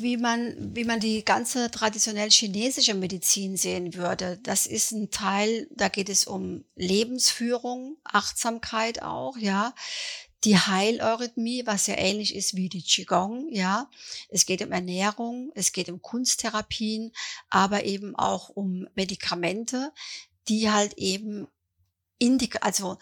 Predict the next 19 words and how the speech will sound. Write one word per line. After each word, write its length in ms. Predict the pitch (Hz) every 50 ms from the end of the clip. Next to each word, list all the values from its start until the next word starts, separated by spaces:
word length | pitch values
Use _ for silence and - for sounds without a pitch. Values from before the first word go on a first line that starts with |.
| - - - - - - _ -
wo 100 | 262 208
man 160 | 214 214 202
halt 100 | 202 -
einfach 200 | - 202 202 202
sagen 260 | 196 - 202 202 208
muss, 140 | 214 208 196
diese 200 | - 226 208 240
sind 200 | 220 - 233 226
Medikamente, 720 | 226 220 220 214 - 220 208 190 190 202 214 226 233 226 220
klar, 300 | - - 180 175 196 202
da 60 | 196
kann 160 | - 214 190
ich 120 | 180 170
sagen, 260 | - 175 170 185 190 196
ich 180 | - 196 -
gebe 220 | - 190 180 - -
Arnika 540 | - 208 208 220 226 - - 208 202 208
beim 200 | - - 165 170
Bluterguss, 800 | 190 - 233 254 - 240 226 - - 214 220 226 - - - -